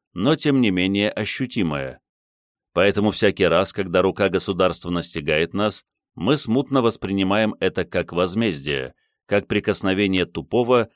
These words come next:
но тем не менее предсказуемого орудия провидения". Точнее, у Бродского речь идет не о греховности в традиционно христианском понимании,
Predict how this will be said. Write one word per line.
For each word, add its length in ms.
но 200
тем 260
не 80
менее 340
предсказуемого 960
орудия 520
провидения". 800
Точнее, 680
у 80
Бродского 480
речь 240
идет 280
не 80
о 100
греховности 840
в 100
традиционно 640
христианском 720
понимании, 680